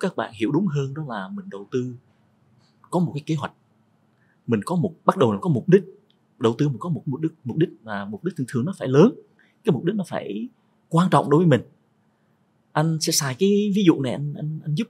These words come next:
các bạn hiểu rõ hơn này. Ví dụ là một bạn trẻ hai mươi mấy, ba mươi bắt đầu có một đứa con đầu, đầu lòng. Thì anh nói nếu mà bạn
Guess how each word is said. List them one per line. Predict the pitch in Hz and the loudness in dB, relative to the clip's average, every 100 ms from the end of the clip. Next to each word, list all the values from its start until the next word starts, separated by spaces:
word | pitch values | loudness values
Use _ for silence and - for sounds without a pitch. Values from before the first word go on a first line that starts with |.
| _ | _
các | 196 | -6
bạn | 143 - 175 _ _ _ - - | -6 -6 -12 _ _ _ -20 -20
hiểu | 135 120 | -8 -2
rõ | 110 135 | 2 2
hơn | 156 147 | 2 -2
này. | 98 _ _ | -8 _ _
Ví | 202 | 2
dụ | 180 139 - - _ _ _ _ _ - | 4 4 0 -20 _ _ _ _ _ -4
là | 117 | 0
một | 120 - | 0 0
bạn | 117 80 80 | -2 -2 -8
trẻ | 87 95 78 90 117 - 240 247 214 180 _ - - _ | -2 -2 0 -4 -6 -10 -14 -14 -16 -20 _ -20 -20 _
hai | - - 156 | -20 -6 -2
mươi | 160 | 0
mấy, | 156 180 | 2 4
ba | 185 156 | 4 4
mươi | 156 156 | 4 4
bắt | 190 | 4
đầu | 139 107 | 2 0
có | 139 | 0
một | 180 117 | -2 -2
đứa | 147 | -4
con | 165 143 143 | -2 -2 0
đầu, | 123 107 98 101 | 0 0 0 0
đầu | 98 | 2
lòng. | 104 98 - _ _ _ _ _ _ | 2 0 -4 _ _ _ _ _ _
Thì | - | -2
anh | 143 | 0
nói | 175 | 0
nếu | 190 | 0
mà | 190 135 123 120 _ _ _ _ _ - | 0 -2 -6 -10 _ _ _ _ _ -6
bạn | 123 73 73 | -2 -2 -6